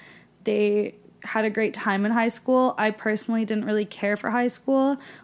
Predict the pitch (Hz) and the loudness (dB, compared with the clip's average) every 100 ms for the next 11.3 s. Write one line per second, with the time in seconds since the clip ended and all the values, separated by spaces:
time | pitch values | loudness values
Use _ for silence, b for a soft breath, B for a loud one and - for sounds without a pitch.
0 | - - 294 294 302 330 - - 233 220 | -4 2 4 6 4 4 0 0 -2 0
1 | 233 220 220 214 220 214 220 - 208 208 | 0 2 2 2 2 -2 -4 -2 0 2
2 | 208 214 - - - 208 214 208 - 214 | 0 -2 -6 -4 -2 0 -2 -2 -6 -2
3 | 208 208 B B B - 226 220 220 220 | 0 -2 B B B 0 2 4 2 2
4 | - 226 190 214 302 381 - B B B | 0 -2 0 2 2 2 -6 B B B
5 | _ 254 247 240 233 226 240 226 226 226 | _ 2 4 4 4 2 4 4 4 4
6 | 226 226 - _ _ _ _ _ - - | 2 0 -6 _ _ _ _ _ -20 -20
7 | _ - _ - 247 233 247 233 233 220 | _ -20 _ 2 2 4 2 4 2 2
8 | 220 220 214 208 - 214 196 - - - | 2 0 -2 -4 -2 -4 -4 -6 -6 -8
9 | - - - - - - - 226 220 214 | -10 -10 -8 -6 -6 -4 -4 -4 -2 -2
10 | 214 202 202 196 190 208 - 226 233 233 | 0 -2 0 -2 0 -2 0 0 2 2
11 | 240 254 | 4 4